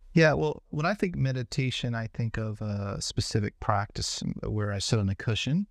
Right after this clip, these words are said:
and I close my eyes and I have a certain designated period of time. Um, whereas mindfulness to me is something that you apply in your everyday life. I'm applying it right now with you in action, you know, not just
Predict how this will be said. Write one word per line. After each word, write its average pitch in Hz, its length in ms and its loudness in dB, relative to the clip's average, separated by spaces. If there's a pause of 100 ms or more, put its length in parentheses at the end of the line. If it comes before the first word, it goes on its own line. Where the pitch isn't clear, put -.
(380)
and 123 120 6
I 104 60 4
close 110 260 2
my 101 220 -2
eyes 104 100 -2
and 101 80 0
I 98 40 0
have 95 60 -2
a 98 40 -4
certain 104 260 2
designated 95 540 0
period 104 240 4
of 90 100 -6
time. 98 500 0 (460)
Um, 110 340 4
whereas 110 400 -2
mindfulness 117 520 0
to 117 100 2
me 104 160 4
is 101 100 0
something 104 400 2
that 98 180 -2 (280)
you 104 260 2
apply 101 300 2
in 101 100 0
your 98 120 -2
everyday 98 320 0
life. 98 300 0
I'm 98 120 2
applying 104 300 0
it 101 100 0
right 98 200 0
now 95 240 2
with 98 200 -2
you 101 420 0 (340)
in 104 220 6
action, - 600 2 (260)
you 101 140 8
know, 98 260 4
not 101 320 0 (160)
just 98 280 4